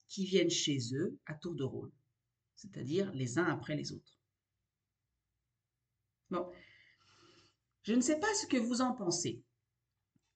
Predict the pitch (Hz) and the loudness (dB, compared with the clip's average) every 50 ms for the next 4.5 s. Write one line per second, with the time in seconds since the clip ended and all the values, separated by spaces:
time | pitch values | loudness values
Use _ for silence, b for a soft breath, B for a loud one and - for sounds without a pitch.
0 | _ - 175 208 247 240 - - 214 208 - 233 226 220 - - 175 165 165 165 | _ -2 4 4 4 4 4 -2 -6 -2 0 0 0 0 0 0 2 4 6 6
1 | 165 160 160 160 156 151 156 156 156 - - - - 202 196 - 156 147 135 170 | 6 4 4 2 2 2 2 2 2 0 -6 0 2 4 4 4 2 0 2 4
2 | 175 165 156 143 139 190 208 202 - - 196 185 170 - - - 208 202 220 220 | 6 6 6 6 6 4 4 4 2 0 0 2 2 0 0 0 0 2 2 2
3 | 202 180 160 143 139 139 - - 165 165 175 190 208 208 202 - - 175 160 170 | 2 2 2 0 0 -2 0 2 2 4 4 4 2 0 -2 -4 -4 -4 -4 -2
4 | 170 - - 160 147 143 135 - - | -4 -4 -4 -2 -2 -2 -2 -4 -8